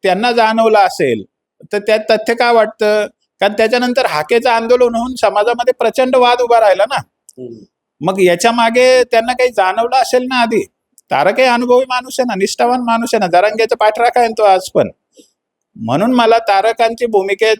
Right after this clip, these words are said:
Speaker 1: समजून घ्यायला पाहिजे होती, हे माझं आज पण म्हणणं आहे.
Speaker 2: अ, आता जरांगे पाटलांनी थेट आता ओबीसी आरक्षणाला ज-, चॅलेंज करण्यात आलेलं आहे आणि ज्यामुळे मोठी अराजकता, अ, म-, होऊ शकते, माजू शकते,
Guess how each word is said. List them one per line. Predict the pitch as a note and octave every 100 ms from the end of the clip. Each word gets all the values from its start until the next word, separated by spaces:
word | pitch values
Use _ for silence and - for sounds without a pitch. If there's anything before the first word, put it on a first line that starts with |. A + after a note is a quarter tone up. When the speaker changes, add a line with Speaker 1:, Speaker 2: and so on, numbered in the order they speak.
| -
Speaker 1:
समजून | - F3+ G#3 C4+
घ्यायला | A#3 E3+ E3
पाहिजे | D#3+ D3+ C3
होती, | C3 A#2 G3 G#3 -
हे | E3+
माझं | G3 F#3+ G3
आज | G#3 A3 -
पण | C4
म्हणणं | A3+ C3+ A2+
आहे. | G2 F#2+ D3 - _ _ _ _ _
Speaker 2:
अ, | A#2+ A#2+ B2 A#2 - _ _ _
आता | - B2
जरांगे | A#2+ C3 C#3
पाटलांनी | - C3+ C3 C#3+
थेट | - D3 D3+
आता | C3+ - B2 A#2+
ओबीसी | - B2 C3 C3+
आरक्षणाला | B2 A#2 A#2 A#2 A#2 A#2+ A#2
ज-, | A#2+ C3
चॅलेंज | C3 C3 C3+
करण्यात | - A#2+ A#2
आलेलं | A2+ A2+ A2+
आहे | A#2+ B2+ - - -
आणि | C3
ज्यामुळे | A2+ C#3+ D#3 D3 C#3 C#3+
मोठी | C3+ C3+ B2+ C3
अराजकता, | B2+ A#2+ B2+ C#3 - E3 E3
अ, | B2+ C3
म-, | B2
होऊ | B2 A#2 A#2 A#2+ A#2+
शकते, | - C3+ -
माजू | C3+ C3+
शकते, | B2+ - C#3+